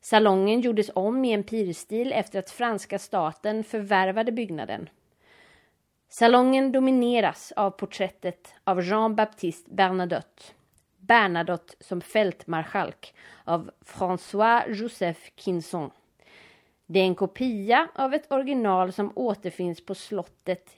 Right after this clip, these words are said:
i Versailles. I augusti artonhundratio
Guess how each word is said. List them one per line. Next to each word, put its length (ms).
i 120
Versailles. 460
I 140
augusti 680
artonhundratio 1160